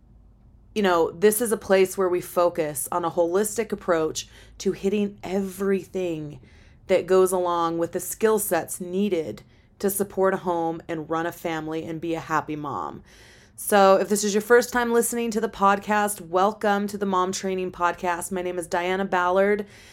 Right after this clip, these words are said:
Uh, before becoming a mom, I was nervous about being a mom. I was, I struggled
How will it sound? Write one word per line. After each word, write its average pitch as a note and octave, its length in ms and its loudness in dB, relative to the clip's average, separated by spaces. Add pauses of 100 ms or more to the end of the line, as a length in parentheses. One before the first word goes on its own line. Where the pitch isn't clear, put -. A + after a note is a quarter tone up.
(280)
Uh, F#3+ 300 6
before A3 760 4
becoming G#3+ 380 -2
a G#3 40 2
mom, G#3 360 4
I G3 140 4
was F#3+ 240 4
nervous G#3+ 680 2
about A3 300 4
being B3 180 -2
a A#3+ 60 -2
mom. A#3 420 4
I F#3 300 2
was, E3+ 380 -2
I F3 80 0
struggled G#3+ 800 4